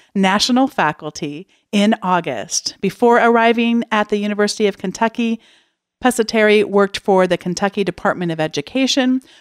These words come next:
where she served as an education consultant and specialist in differentiated learning and U D L from two thousand fifteen to July of two thousand eighteen. Prior to her work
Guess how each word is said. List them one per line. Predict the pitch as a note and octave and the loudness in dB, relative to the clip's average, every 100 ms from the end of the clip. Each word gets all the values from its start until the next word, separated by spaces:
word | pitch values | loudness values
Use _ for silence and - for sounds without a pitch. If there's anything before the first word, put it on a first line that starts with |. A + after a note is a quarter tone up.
| _ | _
where | G#3+ | 0
she | A3 B3 | 2 0
served | A3 - C#4 D4 C#4 G3+ | 0 2 4 4 2 -2
as | F#3+ | -2
an | D#3 | -4
education | F#3+ A#3+ - G#3+ - A3+ | -6 -6 -2 -2 -2 -4
consultant | B3 A#3 F#3+ F3 - F3 F3 | -2 -2 -2 -2 -4 -8 -6
and | E3+ E3 | -6 -6
specialist | - A#3+ - G3 D3+ D3+ - | -4 -2 -2 -2 -2 -4 -6
in | - F3 | -8 -4
differentiated | F3 G3+ G#3 G3+ G#3 F#3+ F3+ E3 | -4 -2 -2 -2 -2 -2 -2 -4
learning | F3+ F#3+ A3 A#3+ | -4 -4 -4 -4
and | F#3 F3 | -4 -4
U | F3 | -4
D | F#3 F#3+ | -2 -2
L | D3 D3 | -2 -4
from | - D#3 | -6 -8
two | - F#3 | -6 -4
thousand | E3 E3+ D#3 | -4 -4 -8
fifteen | - A3 - - C4 C#4 - _ _ | -4 -6 -4 -4 -2 -2 -6 _ _
to | C#4 | -4
July | A#3 B3+ C#4 C#4+ | -2 -2 0 2
of | G3 D#3+ | 2 0
two | - | -4
thousand | E3+ D3+ D3+ D#3 | -2 -2 -4 -8
eighteen. | D#3 D3+ - D3+ C#3 C#3 _ _ _ _ | -8 -10 -8 -8 -8 -12 _ _ _ _
Prior | - B3+ C4 B3+ | -2 2 4 2
to | - G3 | 2 0
her | E3+ D#3+ | 0 0
work | A3 D4+ - | 2 2 -2